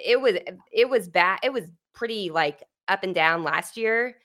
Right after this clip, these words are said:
and Sam Cosmi kinda held it together. But without him, oh my gosh. I mean, this is one of the worst offensive lines I think I've I've seen. So, I mean, if these guys want early playing time and to compete early, you know, in their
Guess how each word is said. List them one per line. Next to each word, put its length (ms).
and 120
Sam 240
Cosmi 480
kinda 240
held 220
it 80
together. 560
But 280
without 340
him, 320
oh 120
my 160
gosh. 320
I 20
mean, 140
this 160
is 120
one 140
of 80
the 80
worst 320
offensive 320
lines 240
I 80
think 220
I've 180
I've 140
seen. 260
So, 540
I 80
mean, 140
if 80
these 180
guys 220
want 200
early 280
playing 340
time 260
and 160
to 100
compete 420
early, 300
you 180
know, 180
in 160
their 240